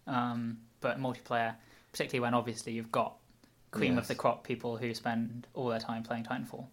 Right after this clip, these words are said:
Speaker 2: Especially since there's actually only about twenty people who actually play the game on P C, and they're all really good at the game.
Speaker 1: Yeah, I heard some
Speaker 2: Apart from us.
Speaker 1: I heard someone yesterday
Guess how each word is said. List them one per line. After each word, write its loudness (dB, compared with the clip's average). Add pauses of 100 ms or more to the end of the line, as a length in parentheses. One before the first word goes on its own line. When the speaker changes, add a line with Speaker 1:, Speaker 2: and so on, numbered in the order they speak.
(140)
Speaker 2:
Especially -2
since -2
there's 2
actually 0
only 0
about -2
twenty -2
people 0
who 2
actually -4
play 2
the 2
game 2
on -2
P -2
C, 0
and -4
they're 2
all 4
really 4
good 2
at 0
the -4
game. -2 (180)
Speaker 1:
Yeah, 8
I 8
heard 4
some 0
Speaker 2:
Apart 4
from -2
us. -4
Speaker 1:
I -2
heard 2
someone 0
yesterday -4